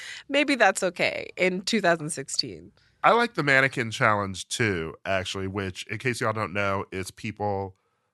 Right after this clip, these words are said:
Speaker 2: standing around literally like mannequins while the Ray Shremmerd song Black Beatles plays. It's funny. You know, they did it at Camp Flog Gnaw,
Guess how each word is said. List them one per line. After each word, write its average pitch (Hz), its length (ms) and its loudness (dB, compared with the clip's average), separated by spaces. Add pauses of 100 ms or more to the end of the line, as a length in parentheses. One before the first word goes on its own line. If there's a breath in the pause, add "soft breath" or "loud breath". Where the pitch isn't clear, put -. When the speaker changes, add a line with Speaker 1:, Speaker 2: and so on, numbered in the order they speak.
Speaker 2:
standing 101 420 -4
around 110 480 2
literally 104 300 -2
like 104 240 -4
mannequins 90 680 -4
while 92 480 -4 (320)
the 90 640 -4
Ray 101 360 0
Shremmerd 92 680 -4
song 90 800 -2 (240)
Black 95 400 2
Beatles 82 640 -8 (180)
plays. - 760 -14 (680)
It's - 180 2
funny. 180 380 2 (580)
You 127 120 -4
know, 147 160 6
they 151 180 4
did 135 240 2
it 139 220 0
at 107 480 4
Camp 117 280 2
Flog 107 360 0
Gnaw, 95 380 0